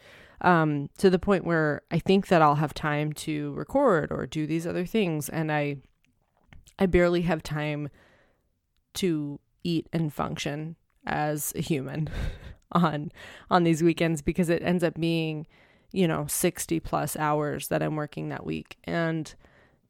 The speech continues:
it's exhausting. And so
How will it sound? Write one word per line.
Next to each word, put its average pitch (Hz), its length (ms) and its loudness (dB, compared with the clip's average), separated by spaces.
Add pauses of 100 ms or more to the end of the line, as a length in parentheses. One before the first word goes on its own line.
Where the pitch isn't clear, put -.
(120)
it's - 480 -6 (420)
exhausting. - 800 -6 (960)
And 196 200 8
so 190 380 10